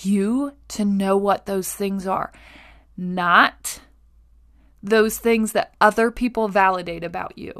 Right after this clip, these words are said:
right? That's what I was waiting on. Well, I guess I can't come up with my own dreams. I guess that's really up to more important people than me. I don't have a decision here. I don't have a stake in this game.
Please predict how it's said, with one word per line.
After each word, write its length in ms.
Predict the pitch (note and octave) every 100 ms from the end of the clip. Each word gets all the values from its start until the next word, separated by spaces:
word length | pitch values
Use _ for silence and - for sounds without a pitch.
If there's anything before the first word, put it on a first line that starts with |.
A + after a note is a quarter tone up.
| F3+
right? 320 | F#3 F#3 A3+
That's 220 | F#3+ G3
what 100 | G#3
I 120 | G3
was 160 | F#3 E3
waiting 320 | D#3+ D#3+ D#3
on. 220 | - - E3 _
Well, 380 | - A3+ G4+ A4+ _
I 40 | -
guess 240 | B3 C4+
I 20 |
can't 260 | C4 D#4 B3
come 180 | C4 D#4+
up 140 | D#4
with 160 | D#4 C#4
my 140 | C4
own 220 | C#4 F4+
dreams. 500 | C#4+ C#4 D4+ E4+ -
I 100 | -
guess 280 | A3 C4+ D4
that's 280 | - D#4+ -
really 280 | D4 C#4+ -
up 200 | B3 -
to 100 | A#3
more 240 | A#3+ A#3+
important 480 | A#3 A3+ C4 A#3 A3+
people 300 | A3+ A3+ G3+
than 220 | F#3+ F#3
me. 440 | F#3+ F#3 D#3+ A#3 C4 - - -
I 180 | G3+ A3
don't 240 | B3 A3
have 460 | - A3+ G#3 G3+ F#3+ - - - - - -
a 120 | G#3
decision 760 | F#3+ G3+ - A3+ G#3+ F#3+ F3 E3+
here. 580 | - E3+ D#3 G#3+ D#4+ - - -
I 100 | A#3
don't 180 | B3+ A3+
have 160 | A3
a 60 | G#3
stake 320 | - G3+ G3+
in 120 | G3
this 220 | F#3 F3+
game. 420 | - E3 D3+ G#3+